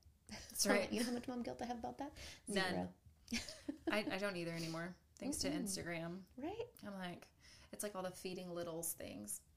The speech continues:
Speaker 2: I'm like, "You know what I don't feel bad about? Nora starving.
Speaker 1: Yeah.
Speaker 2: Because maybe next time you'll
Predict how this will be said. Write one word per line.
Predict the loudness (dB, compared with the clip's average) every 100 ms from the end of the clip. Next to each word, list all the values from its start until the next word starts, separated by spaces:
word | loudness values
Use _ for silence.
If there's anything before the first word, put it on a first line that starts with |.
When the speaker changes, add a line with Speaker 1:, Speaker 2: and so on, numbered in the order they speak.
| -6
Speaker 2:
I'm | -4
like, | -4 -6 -8 -14 -10 -8
"You | -6
know | -4
what | -4 -6 -6
I | -8
don't | -8 -8 -6
feel | -6
bad | -4 -6
about? | -6 -8 -10 -12
Nora | -10 -6
starving. | -6 -6 -6 -6 -8 -8
Speaker 1:
Yeah. | -10 -6
Speaker 2:
Because | -4 -4 -4 -4
maybe | -6 -4
next | -6 -6 -6
time | -4
you'll | -4